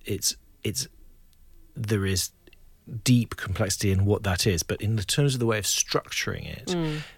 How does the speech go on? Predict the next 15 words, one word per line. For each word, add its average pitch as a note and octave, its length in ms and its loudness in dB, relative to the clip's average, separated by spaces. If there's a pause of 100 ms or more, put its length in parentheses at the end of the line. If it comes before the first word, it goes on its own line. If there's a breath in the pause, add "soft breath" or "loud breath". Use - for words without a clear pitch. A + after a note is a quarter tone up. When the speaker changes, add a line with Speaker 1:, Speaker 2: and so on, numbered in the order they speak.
(140 loud breath)
Speaker 1:
what G#2+ 220 2
I G#2 80 2
wanted G#2+ 400 2
was G2 120 -2
that - 200 -4
feeling. G#2 560 2
And A2+ 200 0
so - 140 0
that's - 160 0
quite - 220 0 (180)
clear - 360 2
to - 120 -4
me G2 60 0
that - 140 -2
she - 240 0